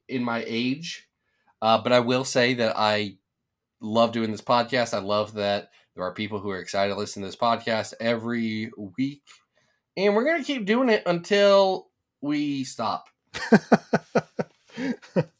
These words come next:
Speaker 2: Oh, man. So, um, folks, you can always follow me on social, Adam Reck on Blue Sky and Instagram, Arthur Stacy on Twitter.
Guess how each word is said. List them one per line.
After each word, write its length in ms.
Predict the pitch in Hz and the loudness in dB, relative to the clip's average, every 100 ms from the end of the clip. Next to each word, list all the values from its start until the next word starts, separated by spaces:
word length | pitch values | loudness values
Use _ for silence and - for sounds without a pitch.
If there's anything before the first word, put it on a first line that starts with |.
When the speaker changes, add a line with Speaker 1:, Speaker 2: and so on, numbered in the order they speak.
| _ _ _ - - - - - - _ - | _ _ _ -20 -18 -16 -18 -20 -20 _ 4
Speaker 2:
Oh, 360 | 160 156 139 123 | 8 10 10 6
man. 440 | 131 135 123 110 104 | 6 4 4 0 -2
So, 560 | - 160 156 147 151 - - | 8 10 10 6 0 -8 2
um, 640 | 139 135 135 135 131 131 | 6 8 8 6 4 0
folks, 340 | - 170 - | 6 6 6
you 40 | 147 | 2
can 80 | 147 | 4
always 240 | 151 143 | 4 4
follow 300 | - 147 147 | 4 4 4
me 140 | 143 | 2
on 140 | 135 123 | 0 0
social, 840 | - 143 131 151 139 135 131 131 | 2 2 4 4 6 6 4 2
Adam 300 | 123 127 123 | 0 0 0
Reck 280 | 120 117 - - | 0 -2 -6 -8
on 280 | 113 107 | -4 -4
Blue 200 | 107 131 | -2 -2
Sky 440 | 127 - 127 120 120 | -2 -4 -4 -2 -4
and 180 | 107 107 | -8 -8
Instagram, 960 | 175 - 190 196 202 196 190 196 180 - | -6 -6 -4 -2 2 2 2 0 -2 -4
Arthur 240 | 127 - | -4 -4
Stacy 480 | - - 127 - 123 | -6 -4 -2 -2 -4
on 280 | 113 110 101 | -6 -6 -8
Twitter. 560 | - - 170 175 170 | -10 0 4 4 4